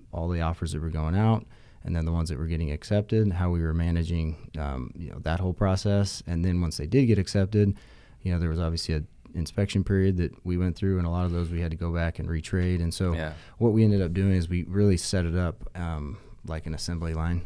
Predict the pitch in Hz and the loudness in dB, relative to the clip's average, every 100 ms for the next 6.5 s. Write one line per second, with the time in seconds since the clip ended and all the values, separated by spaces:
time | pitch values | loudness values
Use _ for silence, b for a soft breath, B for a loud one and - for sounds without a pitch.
0 | - 85 82 87 82 78 - B B B | -4 -4 -2 -2 -2 -4 -8 B B B
1 | - 76 73 69 - 71 - - 87 85 | -10 -6 -6 -8 -10 -10 -10 -6 -4 -2
2 | 80 - - - - - 80 - 82 85 | -4 -6 -6 -4 -4 -2 -4 -4 -4 -4
3 | 80 80 87 82 76 - - - - - | -4 -4 -4 -6 -8 -10 -14 -14 -14 -14
4 | 62 - 85 73 71 - - 85 82 80 | -16 -12 -8 -8 -8 -10 -10 -6 -4 -6
5 | - 85 80 82 - 87 85 90 85 85 | -8 -8 -6 -6 -4 -2 -2 -2 0 0
6 | 90 110 110 98 78 | 0 0 0 -2 -8